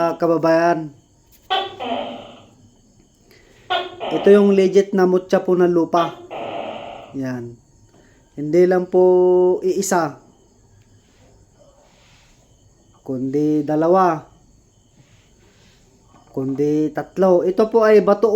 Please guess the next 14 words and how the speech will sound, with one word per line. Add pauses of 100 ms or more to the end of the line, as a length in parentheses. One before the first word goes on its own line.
po
ito (220)
na, (2500)
tawag
ito,
mutya
po
ng
lupa
na
alog (640)
na
naging
bato.